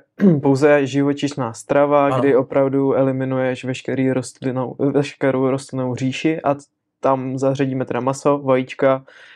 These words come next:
Speaker 1: eh, mléčné výrobky.
Speaker 2: O,
Speaker 1: A
Speaker 2: můžou tam být, záleží, jak moc striktně to děláš a z jakého důvodu to děláš.
Speaker 1: Ok.
Speaker 2: Spousta lidí jde třeba jenom, jenom čistě hovězí. Jo? Jsou lidi, co to dělají pro zdravotní, eh, jako důvody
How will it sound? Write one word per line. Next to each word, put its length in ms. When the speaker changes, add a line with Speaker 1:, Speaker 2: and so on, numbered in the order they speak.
Speaker 1:
eh, 40
mléčné 340
výrobky. 540
Speaker 2:
O, 40
Speaker 1:
A 340
Speaker 2:
můžou 300
tam 220
být, 160
záleží, 300
jak 80
moc 120
striktně 240
to 100
děláš 360
a 400
z 40
jakého 200
důvodu 220
to 100
děláš. 400
Speaker 1:
Ok. 80
Speaker 2:
Spousta 300
lidí 220
jde 100
třeba 260
jenom, 340
jenom 320
čistě 540
hovězí. 440
Jo? 240
Jsou 180
lidi, 180
co 120
to 60
dělají 160
pro 100
zdravotní, 580
eh, 40
jako 400
důvody 480